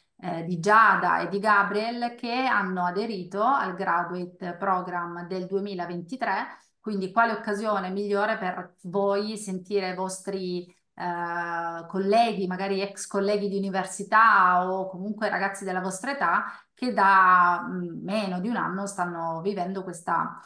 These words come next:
eh, stessa esperienza. Quindi ci tiriamo, facciamo un passo indietro noi e lasciamo a loro raccontare questa, questa esperienza.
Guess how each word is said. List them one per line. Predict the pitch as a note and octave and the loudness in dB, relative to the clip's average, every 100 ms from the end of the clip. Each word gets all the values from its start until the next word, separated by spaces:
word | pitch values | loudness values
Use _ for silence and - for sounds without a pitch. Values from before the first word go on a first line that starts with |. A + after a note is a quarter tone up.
| _ _ | _ _
eh, | F3+ E3+ | -10 -8
stessa | F3+ B3 B3 G#3+ | -6 -4 -2 -2
esperienza. | G3+ F#3+ E3+ E3+ E3+ F3 F3 | -4 -6 -8 -8 -10 -8 -6
Quindi | F#3+ G3 F#3+ F#3 - | -4 -4 -4 -6 -8
ci | F#3+ | -4
tiriamo, | G#3 G#3 G#3 G#3 G3+ | 0 4 4 2 -4
facciamo | G#3 A3+ A3+ | -4 -2 0
un | A3 | 2
passo | A#3 A3+ B3 | 2 2 0
indietro | A3 A#3 A#3 A#3+ | -2 -2 -2 2
noi | A#3+ C4 C4+ A3+ - | 4 4 0 -6 -10
e | G3 F#3 F3+ F3+ - | -10 -8 -8 -10 -10
lasciamo | F#3+ - G3+ G3 | -8 -2 0 2
a | G3+ | 2
loro | G3+ G#3 G#3 | 2 2 2
raccontare | F3 - F#3 F3+ F3 F3 | 0 -4 -8 -6 -6 -6
questa, | E3+ - E3 E3 - - _ _ | -8 -4 -4 -6 -12 -20 _ _
questa | G3 - G3 | -10 -6 -6
esperienza. | - F3 E3 - - E3+ | -4 -8 -8 -10 -8 -8